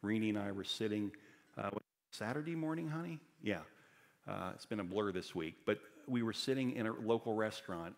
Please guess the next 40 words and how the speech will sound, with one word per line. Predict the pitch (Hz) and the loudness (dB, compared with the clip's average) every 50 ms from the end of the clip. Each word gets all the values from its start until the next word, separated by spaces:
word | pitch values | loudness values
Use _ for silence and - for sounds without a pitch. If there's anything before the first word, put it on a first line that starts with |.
| - - | -12 -8
and, | - 104 101 98 95 98 92 87 - - - - - _ - | -4 -2 -2 0 -2 -2 -4 -8 -10 -16 -20 -20 -18 _ -8
uh, | 101 92 - | -6 -6 -2
Renee | 113 110 113 113 110 107 | 0 0 2 2 0 0
noticed | 104 101 98 101 101 104 95 - - - - 113 | 0 0 0 0 -2 -2 -4 -4 -8 -8 -4 -2
that | 101 98 - - | -2 -2 -2 -4
the | - 98 | -8 -6
couple | - - 110 98 - 104 92 | -4 -4 -4 -4 -4 -6 -6
sitting | - - - 110 104 104 95 | -6 -4 -2 -2 0 0 -2
behind | 92 95 - 113 110 101 92 90 | -4 -6 -4 -4 -4 -2 -2 -2
me, | 107 131 127 101 90 92 110 - - - - - - - - - - - - | 0 0 0 0 0 -2 -4 -8 -12 -18 -20 -20 -20 -20 -20 -20 -20 -10 -4
uh, | - 101 98 98 95 95 92 - - - - | -2 0 0 0 -2 -4 -6 -8 -12 -16 -6
he | - 117 110 98 | -2 -2 -2 -2
had | - 107 101 95 98 95 - | -2 -4 -4 -2 -4 -4 -6
on | 82 87 87 90 92 92 85 | -6 -6 -6 -6 -6 -6 -6
a | |
veteran's | 87 95 110 123 143 127 98 87 80 76 - | -4 -4 -4 -2 -4 -4 -4 -6 -8 -8 -10
hat. | - 80 78 69 - - - - - _ _ _ _ - - - _ _ _ | -12 -12 -12 -12 -14 -16 -18 -20 -20 _ _ _ _ -20 -20 -20 _ _ _
And | - 104 101 98 | -4 -4 -2 -2
so | - - 110 101 95 92 92 - - - - - - - - | -4 -4 -2 -2 -2 -2 -4 -6 -10 -14 -14 -14 -14 -8 -2
we | 117 110 104 | -2 -2 -2
called | 107 - - 107 98 104 92 85 | -2 -4 -6 -4 -4 -4 -4 -2
the | 95 95 92 - 120 117 | -4 -4 -4 -6 -4 2
waitress | 107 107 117 113 - 110 - | 4 4 4 4 2 -2 -2
over | - 101 | 0 -2
and | 95 - | -2 -2
said, | - 101 - - | -2 -6 -6 -6
"Please | - - 127 127 110 - | -4 -2 -2 -2 -2 -2
give | - 104 92 82 | -6 -8 -8 -6
us | 85 78 - | -8 -10 -10
their | - - 80 71 | -10 -10 -10 -10
bill." | 76 80 80 78 90 - - _ _ _ _ _ - - - - - - - | -10 -10 -10 -10 -12 -14 -16 _ _ _ _ _ -20 -20 -20 -20 -20 -12 -10
And | 101 101 | -8 -4
she | - 117 107 | -4 -4 -4
goes, | 107 101 104 - | -4 -6 -6 -6
"They | - 143 147 147 | -4 -4 -4 -4
just | 135 156 156 147 - - - | -4 -6 -8 -8 -8 -10 -8
paid." | - - 156 160 160 156 151 139 127 120 110 101 92 95 - - - - - - - _ - 202 170 | -8 -6 -6 -4 -4 -4 -2 -2 -2 -2 -2 -2 -4 -6 -10 -14 -14 -18 -20 -20 -20 _ -18 -14 -10
We | - - | -10 -8
were | - | -8
like, | 123 - - - | -6 -6 -8 -8